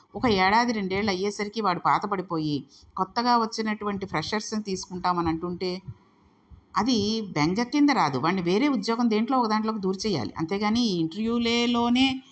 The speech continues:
వాడు నెగ్గుకొస్తాడు అనుకోవడం తప్పవుతుంది. అది కష్టంగా పెట్టుకోకూడదు. కాబట్టి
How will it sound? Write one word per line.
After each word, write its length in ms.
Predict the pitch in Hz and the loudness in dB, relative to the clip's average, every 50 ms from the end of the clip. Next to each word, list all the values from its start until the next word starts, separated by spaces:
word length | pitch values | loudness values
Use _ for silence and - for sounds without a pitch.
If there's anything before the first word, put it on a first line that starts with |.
| - - - - - | -20 -20 -20 -8 -2
వాడు 160 | - 226 226 226 | 0 2 2 2
నెగ్గుకొస్తాడు 640 | 220 214 202 226 220 247 240 247 - 233 226 226 220 | 2 2 0 0 0 0 0 0 2 2 2 2 2
అనుకోవడం 480 | 220 220 214 226 226 233 254 - 392 - - - _ _ - | 0 0 2 2 2 4 4 4 4 2 -6 -16 _ _ -2
తప్పవుతుంది. 560 | 175 - - 214 190 185 - 113 92 - - - _ 190 | -2 0 2 0 0 0 -2 -6 -8 -8 -8 -6 _ -2
అది 100 | 214 247 | -2 -2
కష్టంగా 520 | - 214 - - - 202 208 220 262 370 381 - - - _ _ - | -2 -4 -6 -4 -6 -4 -2 -2 -2 -2 -2 -6 -14 -20 _ _ -6
పెట్టుకోకూడదు. 540 | 165 160 - - 214 - 123 120 - - - - _ _ _ - - - _ _ _ | -4 -4 0 -2 -2 0 0 -6 -10 -10 -16 -20 _ _ _ -20 -20 -20 _ _ _
కాబట్టి 640 | 139 139 175 233 - - 233 208 208 220 233 240 | -12 -8 -6 -6 -4 -4 -2 -2 0 0 -2 -4